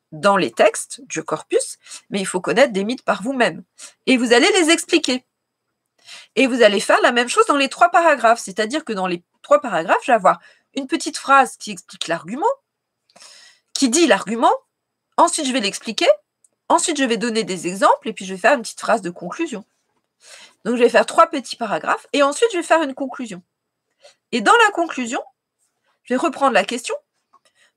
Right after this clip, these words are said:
Donc, euh, on va, peut dire, pour, pour conclure, euh, euh, pouvons-nous dire que les mythes appartiennent seulement au passé ? Euh, les mythes sont encore d'actualité,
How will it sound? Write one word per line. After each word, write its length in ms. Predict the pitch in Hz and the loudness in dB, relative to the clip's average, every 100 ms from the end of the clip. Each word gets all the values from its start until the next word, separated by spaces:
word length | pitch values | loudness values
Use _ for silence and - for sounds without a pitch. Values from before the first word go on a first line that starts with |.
| _ | _
Donc, 280 | - 240 247 | -14 -12 -10
euh, 320 | 185 160 165 202 - | -12 -12 -14 -18 -20
on 60 | |
va, 160 | 156 - _ | -14 -14 _
peut 100 | 170 | -8
dire, 220 | 196 440 | -4 -4
pour, 240 | _ - - _ _ - | _ -20 -20 _ _ 0
pour 200 | 320 - | 0 2
conclure, 640 | 254 - 254 370 605 - | -2 0 2 6 6 6
euh, 300 | 202 180 175 - _ _ - _ - | 4 4 2 -6 _ _ -20 _ -6
euh, 80 | 190 | -6
pouvons-nous 460 | 185 302 262 285 285 | 0 0 2 0 0
dire 180 | 294 311 | 0 0
que 100 | 254 | 0
les 200 | 226 233 | 0 0
mythes 200 | 285 - | 0 0
appartiennent 500 | 214 208 - 233 214 | 2 0 0 -4 -2
seulement 320 | 214 180 185 | -8 -4 -4
au 100 | 175 | 0
passé ? 360 | - 180 226 381 539 _ _ _ _ _ _ _ _ _ | 0 0 0 0 -2 _ _ _ _ _ _ _ _ _
Euh, 420 | 190 175 170 160 - _ _ _ _ | -4 0 -2 -4 -10 _ _ _ _
les 220 | - 311 392 | 2 2 4
mythes 220 | 359 349 | -2 -2
sont 240 | - 247 | -4 0
encore 240 | 233 233 226 | 2 2 2
d'actualité, 800 | 160 - - 175 156 - 247 | 0 -2 -4 -4 -4 -2 2